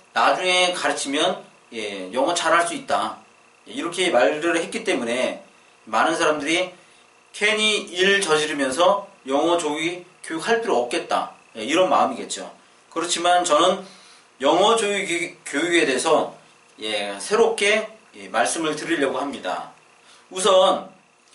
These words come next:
영어 조기 교육을 시키는 나이를 정확하게 좀 구분을 했으면 좋겠습니다. 예, 많은 사람들이 일곱, 여덟 살, 그러니까 학교, 어, 영어를, 예, 초등학교 삼 학년 때 시키는 게 거의 대부분입니다.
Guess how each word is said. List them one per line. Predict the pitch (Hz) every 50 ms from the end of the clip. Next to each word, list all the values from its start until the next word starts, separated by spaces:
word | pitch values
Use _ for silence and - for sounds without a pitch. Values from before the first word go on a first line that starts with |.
| - _ _ _ _ _
영어 | 143 151 175 190 214 233 240 240
조기 | - - 202 196 202 214 208 208 208
교육을 | - 170 165 170 165 165 160 160 185 202 214 220 226 226 - - - _ _ _ _ _ _
시키는 | - - - - 269 277 277 262
나이를 | 233 254 - 139 139 143 143 180 196 190
정확하게 | - - 180 208 - - 208 208 202 -
좀 | - 151 135 117
구분을 | - - 160 165 208 254 233 - 180 185
했으면 | 185 185 - 156 131
좋겠습니다. | 107 - 120 113 - 110 98 92 92 - - - - _ _ _ _ _ _ _ _ _ _ _ _ _ -
예, | 113 113 107 107 104 104 104 104 - _ _ _ _ -
많은 | 117 139 180 202 233
사람들이 | 240 240 - - - 196 202 170
일곱, | - 180 190 220 226 233 247 240 233 220 214 202 165
여덟 | 156 151 151 143
살, | - - 110 92 - - - _ _ _ _ _ _ _ -
그러니까 | 123 120 - - - - - - - _ _
학교, | - 240 247 247 - 254 254 254 247 240 233 226 214 196 185 - - - -
어, | - 170 175 165 160 160 156 151 139
영어를, | 135 143 156 160 160 151 156 190 220 233 226 - - - - _ _ _ _ _ _ 214
예, | 202 -
초등학교 | - - 226 247 240 240 226 226
삼 | - 226 240 247
학년 | 247 247 240 233 226 226
때 | 226 214
시키는 | - - - - 202 185 180 175
게 | 190 190
거의 | 170 170 165 -
대부분입니다. | 151 147 151 143 131 120 104 92 85 82 82 92 117 - -